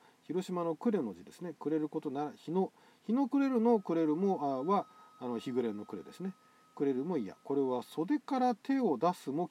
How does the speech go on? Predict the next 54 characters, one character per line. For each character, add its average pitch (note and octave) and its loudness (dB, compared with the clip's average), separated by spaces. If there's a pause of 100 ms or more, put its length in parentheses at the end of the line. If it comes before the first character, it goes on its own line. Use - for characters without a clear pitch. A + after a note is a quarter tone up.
嫌 A#2 0
い A#2+ 0
っ A#2+ -6 (160)
て - -12
い G2 -6
う F2+ -10
の G2+ -14
と B2+ -6
同 A2+ -4
じ A2 -12
意 A2+ -8
味 G#2+ -8
だ - -16
と - -20 (440)
い B2 -4
う B2 -2
こ B2+ -6
と G#2 -8
で、 C3+ -2
赤 G#2 -10
さ G2 -12
し G#2+ -12
す - -16
せ、 - -16 (520)
袖。 A2+ -6 (580)
今 G#2+ -8
日 G2 -8
は F#2 -10
ね、 A#2+ -10
ち - -14
ょ - -8
っ - -12
と - -20
時 F#2+ -18
間 A2+ -8
に A2 -8
余 G#2+ -4
裕 G2+ -6
が G2+ -8
あ F#2+ -10
る F#2 -14
か F2 -16
ら、 D#2 -16 (100)
ゆ G2+ -14
っ - -20
く - -4
り A2+ -2
探 F#2 -14
せ - -16
ま G2 -14
す - -20
ね。 A2 -14
袖、 A#2 -6
袖。 C3+ -4